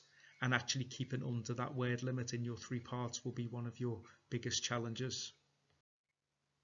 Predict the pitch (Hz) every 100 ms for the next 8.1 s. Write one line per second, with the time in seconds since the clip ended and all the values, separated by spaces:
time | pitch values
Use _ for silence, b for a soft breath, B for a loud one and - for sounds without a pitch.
0 | _ _ _ _ _ _ _ _ _ _
1 | _ - B B B - - 190 190 220
2 | 220 196 - 165 151 160 156 160 160 -
3 | 147 - - 139 107 - b b b -
4 | 131 139 - - 135 - 139 131 131 131
5 | 131 131 127 123 139 131 - 131 120 123
6 | 131 107 127 123 123 120 - - 120 -
7 | 131 - 131 - 123 120 - 131 117 -